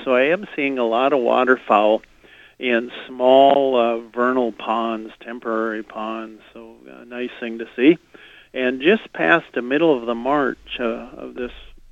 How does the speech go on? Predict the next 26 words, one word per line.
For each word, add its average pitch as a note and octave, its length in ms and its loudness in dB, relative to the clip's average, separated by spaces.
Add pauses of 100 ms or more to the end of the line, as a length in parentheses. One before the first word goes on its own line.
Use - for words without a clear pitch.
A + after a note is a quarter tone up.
(260)
of A#2 140 -20
this A#2 240 -6
month C#3+ 340 -2
was A2+ 180 -4
when A#2+ 220 -6
I B2 300 -4
saw B2+ 340 -2
a B2 220 -6
groundhog B2 760 -4
and A2 160 -8
chipmunks A#2 760 -6 (140)
active B2 800 -6
in A#2 200 -4
my A2 160 -6
yard. A2 520 0 (800)
And A#2+ 180 -10
I A#2+ 120 2
watched C3 440 2
a A#2 60 -2
male A#2+ 360 2
cardinal B2+ 600 -2
feeding A#2+ 460 -2
his A#2+ 220 -6
mate, A2+ 560 -6
and A#2+ 200 -16
I A#2+ 120 -12